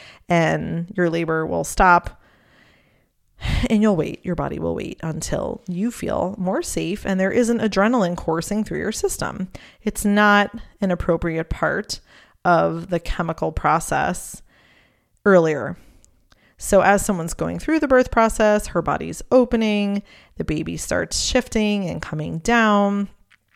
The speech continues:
There is a point at which the adrenaline becomes overwhelming. So again, nine hundred percent more. And that adrenaline is what shoots the baby out, hence the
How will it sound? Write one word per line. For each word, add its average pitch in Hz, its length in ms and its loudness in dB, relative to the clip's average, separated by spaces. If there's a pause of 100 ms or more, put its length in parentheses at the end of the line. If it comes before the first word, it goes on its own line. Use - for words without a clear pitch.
(240)
There 180 220 2
is 180 160 0
a 180 60 0
point 247 460 0
at 180 140 0
which 175 240 0
the 185 140 -2
adrenaline 170 560 0
becomes 165 400 -6
overwhelming. 185 680 0
So - 180 -2
again, 170 320 -4
nine 160 240 -4
hundred 165 400 -4
percent - 640 -8
more. 170 480 -2 (800)
And 214 400 4
that 208 240 6
adrenaline 196 720 2
is 175 260 0
what 165 420 2
shoots - 520 0
the 214 100 -2
baby 170 300 -2
out, - 360 0 (100)
hence 170 520 -6
the 165 460 -6